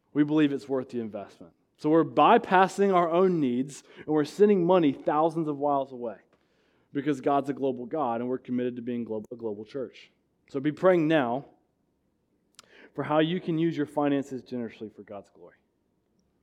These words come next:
And then third, I wanna, I wanna call us to go. You know, a dream of mine,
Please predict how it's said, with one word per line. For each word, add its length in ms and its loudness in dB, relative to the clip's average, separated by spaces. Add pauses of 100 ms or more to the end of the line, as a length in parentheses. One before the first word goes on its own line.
(320)
And 100 -6
then 160 -4
third, 320 -2
I 40 -2
wanna, 180 -4
I 540 -16
wanna 120 -2
call 240 -4
us 140 -6
to 100 -18
go. 380 -2 (1300)
You 80 -2
know, 100 2
a 40 0
dream 220 2
of 80 2
mine, 340 0